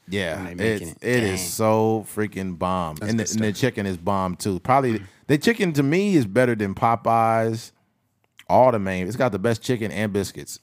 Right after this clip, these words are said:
Speaker 2: Yeah. Have you been to, uh, Roscoe's?
Speaker 1: I have not been to Roscoe's. I think I did a long time ago,
Speaker 2: Mm-hmm.
Speaker 1: but it wasn't like, I don't know. I don't know.
Speaker 2: Mm.
Speaker 1: Was it pretty decent when you went?
Speaker 2: I like their chicken. I think their chicken is really good.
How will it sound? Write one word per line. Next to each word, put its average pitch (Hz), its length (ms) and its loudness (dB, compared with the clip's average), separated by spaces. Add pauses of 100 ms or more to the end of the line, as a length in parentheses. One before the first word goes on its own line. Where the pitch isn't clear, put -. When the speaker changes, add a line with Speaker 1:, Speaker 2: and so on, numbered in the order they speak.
Speaker 2:
Yeah. 92 320 -6 (100)
Have 120 200 -4
you 123 100 0
been 113 200 -2
to, 104 160 0
uh, 95 180 -2
Roscoe's? 107 580 -4 (580)
Speaker 1:
I 87 120 -6
have 82 100 -6
not 82 220 -8
been 80 140 -10
to 73 60 -12
Roscoe's. 73 460 -14
I - 80 -2
think 190 140 2
I 165 60 0
did 151 120 0
a 127 80 2
long 110 300 0
time 101 240 -4
ago, 78 160 -14
Speaker 2:
Mm-hmm. 107 380 -4 (520)
Speaker 1:
but 95 140 -6
it - 20 -4
wasn't 98 340 -2
like, 87 200 -4 (100)
I 85 160 -6
don't 82 120 -6
know. 92 260 -16
I 101 100 -2
don't - 140 -6
know. 110 80 -4
Speaker 2:
Mm. 101 80 -12 (420)
Speaker 1:
Was 107 160 0
it 98 80 -4
pretty 101 180 -6
decent 107 280 -6
when 110 80 -6
you 113 100 -6
went? 123 120 -10 (720)
Speaker 2:
I 151 100 8
like 202 220 6
their 147 100 4
chicken. 127 400 -2
I 123 80 -6
think 117 200 -6
their - 100 -6
chicken 101 260 -8
is 90 140 -10
really 90 160 -8
good. 87 240 -10